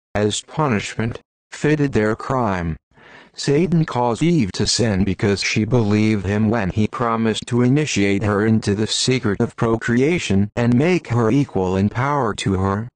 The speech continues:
and his creator. Eve learned to procreate, but God proved only he could create creatures which live forever. That is why we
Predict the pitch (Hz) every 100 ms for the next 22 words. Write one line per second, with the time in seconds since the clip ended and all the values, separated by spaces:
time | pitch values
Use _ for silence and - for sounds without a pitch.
0 | _ - 98 104 117 123 127 110 - _
1 | _ - - 101 101 113 101 90 82 -
2 | _ - - - - 143 156 110 113 117
3 | 107 - 127 - 131 147 - 98 98 98
4 | 120 - - _ _ 107 110 - 120 127
5 | 117 - 117 127 110 139 147 139 120 104
6 | 117 - 110 107 120 120 117 - - -
7 | 156 - 92 90 - 90 87 127 127 131
8 | - - 117 139 113 90 85 - _ _
9 | - - - 95 113 120 123 101 104 101
10 | 98 120 135 117